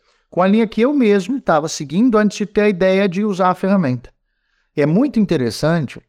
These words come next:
ver listadas ali no texto as características fundamentalmente humanas,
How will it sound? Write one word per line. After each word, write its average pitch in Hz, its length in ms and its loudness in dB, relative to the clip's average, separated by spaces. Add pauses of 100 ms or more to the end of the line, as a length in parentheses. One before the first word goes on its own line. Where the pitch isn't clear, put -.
(200)
ver 131 180 0
listadas 139 640 -2
ali 117 240 0
no 139 80 -2
texto 156 460 -2
as 113 180 -2
características 160 800 -4 (180)
fundamentalmente 180 1160 0
humanas, 139 720 -2